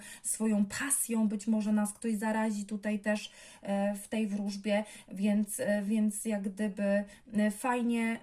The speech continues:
e, pewne rzeczy na pewno się, mówię, trudne kończą, teraz przychodzi, e, może tego nie widzicie na razie,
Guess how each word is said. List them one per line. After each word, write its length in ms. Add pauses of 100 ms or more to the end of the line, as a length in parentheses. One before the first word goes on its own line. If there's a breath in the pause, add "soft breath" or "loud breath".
e, 180
pewne 360
rzeczy 240
na 140
pewno 280
się, 160
mówię, 220
trudne 360
kończą, 500
teraz 420 (200 loud breath)
przychodzi, 680
e, 340 (220 loud breath)
może 400
tego 200
nie 140
widzicie 420
na 100
razie, 320